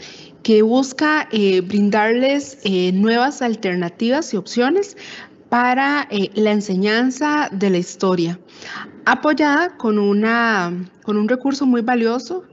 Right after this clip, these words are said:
eh, muy apreciado por las poblaciones infantiles y juveniles, como serían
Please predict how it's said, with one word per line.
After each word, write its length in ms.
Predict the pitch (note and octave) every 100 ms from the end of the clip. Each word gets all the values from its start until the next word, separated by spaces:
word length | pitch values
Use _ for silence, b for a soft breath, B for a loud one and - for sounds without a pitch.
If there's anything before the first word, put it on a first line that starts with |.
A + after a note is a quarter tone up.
| -
eh, 140 | G3+ F#3+
muy 200 | F#3+ G3+
apreciado 680 | G#3 A#3 G#3+ A3 G#3 A3 -
por 160 | F3+
las 120 | E3 F3+
poblaciones 920 | F3 E3+ E3 G3 F#3+ G3+ G#3+ A3 B B B B
infantiles 840 | - G3+ G3 E3 E3+ G#3 G#3+ A#3+
y 80 | B3
juveniles, 680 | A3+ G3 E3 A3 F4 F#4 -
como 240 | - F3
serían 720 | F3+ F3 F3 F#3 G3+ G3 E3